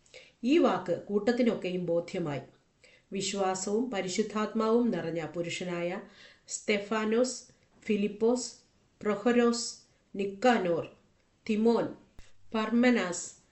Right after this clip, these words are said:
യഹൂദ മതാനുസാരിയായ അന്തോക്യക്കാരൻ നിക്കൊലോവോസ് എന്നിവരെ തെരഞ്ഞെടുത്തു. അപ്പോസ്തലന്മാരുടെ മുമ്പാകെ നിർത്തി.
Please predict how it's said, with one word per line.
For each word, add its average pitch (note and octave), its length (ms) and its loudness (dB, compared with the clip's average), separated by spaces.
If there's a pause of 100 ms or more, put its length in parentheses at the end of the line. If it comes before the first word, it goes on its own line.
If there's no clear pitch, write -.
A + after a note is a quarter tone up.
(200)
യഹൂദ A#3+ 340 2
മതാനുസാരിയായ G3 1300 0 (120)
അന്തോക്യക്കാരൻ F#3+ 1000 -2 (340)
നിക്കൊലോവോസ് G3+ 840 0 (340)
എന്നിവരെ G#3 580 4
തെരഞ്ഞെടുത്തു. D#3 480 -4 (760)
അപ്പോസ്തലന്മാരുടെ B3+ 880 4
മുമ്പാകെ F3+ 480 -2
നിർത്തി. D3 480 -6